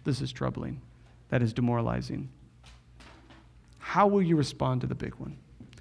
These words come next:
How will you respond to the big picture? God is going to judge sin.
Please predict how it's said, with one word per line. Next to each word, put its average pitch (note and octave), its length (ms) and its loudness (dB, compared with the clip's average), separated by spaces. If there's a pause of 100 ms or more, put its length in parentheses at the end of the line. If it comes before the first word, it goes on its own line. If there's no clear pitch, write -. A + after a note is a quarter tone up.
(160)
How F3+ 160 4
will G3+ 140 8
you F#3+ 60 8
respond C#3+ 560 2
to C3 60 2
the B2+ 80 0
big C3 200 0
picture? - 320 -2
God D3+ 320 2
is D3 200 0
going D#3+ 420 2
to C#3+ 380 2 (360)
judge C#3+ 520 4 (140)
sin. A#2+ 400 2